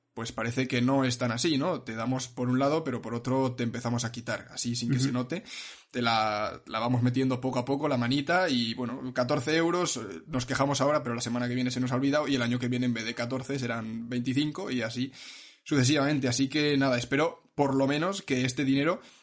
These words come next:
Speaker 1: vaya destinado a, mm, si ya no son reducciones de impuestos al vehículo eléctrico, porque yo creo que eso en este país queda muy lejos todavía,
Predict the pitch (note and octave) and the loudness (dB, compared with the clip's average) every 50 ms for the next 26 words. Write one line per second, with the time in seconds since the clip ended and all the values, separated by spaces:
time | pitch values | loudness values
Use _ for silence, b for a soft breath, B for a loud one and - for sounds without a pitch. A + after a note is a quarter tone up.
0 | B B B - C3+ C3+ C#3 C#3 C#3 C3+ B2 - C3+ C3+ C3+ C#3 C#3+ D3 D3 D3+ | B B B -4 0 2 2 4 4 2 0 0 0 2 4 4 4 4 4 2
1 | D3 - C3+ C3+ C#3 C#3+ D3 D3 B2+ - - - - - - - B2 B2 B2+ B2 | 4 4 4 4 4 4 4 2 0 -4 -14 -20 -14 -10 -8 -4 -2 0 2 2
2 | B2 A#2+ A#2 A#2 A2+ A2+ A2+ A2 G#2+ - - _ _ _ _ - - C3 C3 - | 2 2 0 -2 -2 -2 -4 -4 -6 -8 -12 _ _ _ _ -12 -12 -8 -4 -4
3 | - B2 B2 C3+ C#3 D3 D#3 E3 E3+ D#3 C#3+ D3 C#3+ C#3 C3+ A#2+ C#3 C3+ C3+ C3+ | -2 0 2 2 4 4 4 4 4 4 4 4 4 4 2 4 4 2 4 4
4 | C3 B2 C3 C3+ B2+ B2 B2 C3+ B2+ B2 - C3+ B2+ A#2+ B2 B2 B2 A#2+ A#2+ A#2+ | 2 2 2 2 2 2 2 0 -2 -2 -2 -2 -2 0 0 0 0 0 -2 -2
5 | C3 A#2+ A#2 A#2+ B2 - - C#3 C#3 B2+ A#2+ A2+ A#2 A2+ A2+ A#2 A#2 A#2+ A#2 A#2+ | -2 -2 -2 -2 -2 -2 -2 0 0 0 -2 -2 -4 -6 -4 -4 -4 -4 -2 -2
6 | - - A#2 A#2+ A2+ A#2 C3 B2 - A2+ A#2+ A#2 - - B2 A#2+ A#2 A#2 A#2 A#2 | -2 0 0 -2 -2 -4 -4 -4 -4 -4 -4 -4 -4 -2 -2 -2 0 0 -2 -2
7 | A#2+ - A#2 A2+ - A#2+ A2+ A2 A#2 B2 C#3+ | -4 -4 -6 -6 -6 -6 -6 -4 -2 -2 -2